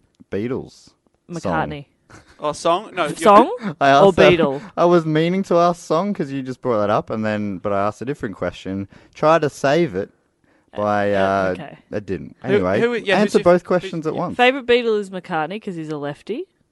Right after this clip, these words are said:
Speaker 1: <laughs> That's a good reason.
Speaker 2: Yeah, and I'm left-handed. Um, favourite song? <sighs> It's hard, though. You c-, you end up with a short list. You can't pick a fave.
Speaker 1: Yeah.
Speaker 2: What, do you have a favourite?
Speaker 1: Yeah.
Speaker 2: What is it?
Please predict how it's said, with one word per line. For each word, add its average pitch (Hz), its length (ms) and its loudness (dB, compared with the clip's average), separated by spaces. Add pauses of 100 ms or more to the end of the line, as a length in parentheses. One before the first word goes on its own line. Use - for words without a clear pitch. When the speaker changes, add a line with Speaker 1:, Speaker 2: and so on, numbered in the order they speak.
Speaker 1:
<laughs> - 400 -20
That's - 260 -14
a 170 40 -4
good 156 240 -6
reason. 92 320 -2
Speaker 2:
Yeah, 165 120 0
and 156 80 -6
I'm 160 120 -4
left-handed. 151 520 -10
Um, 185 600 2 (520)
favourite 226 480 -2
song? 226 1080 0
<sighs> - 40 -16 (440)
It's 202 200 -6
hard, 262 480 -4
though. 135 180 -6
You 131 260 -10
c-, - 120 -20
you 214 200 -6
end 262 140 0
up 247 80 -4
with 202 100 -10
a - 40 -4
short - 340 -6
list. 131 240 -10
You 180 80 -12
can't 240 260 -8
pick 220 160 -12
a 160 40 -12
fave. 120 460 -10 (360)
Speaker 1:
Yeah. 82 160 -10 (260)
Speaker 2:
What, - 280 -10
do 196 100 -8
you 214 80 0
have 202 140 -2
a 185 40 -6
favourite? 202 540 -6
Speaker 1:
Yeah. 80 200 -12 (120)
Speaker 2:
What 175 160 -6
is 151 140 -12
it? - 100 -14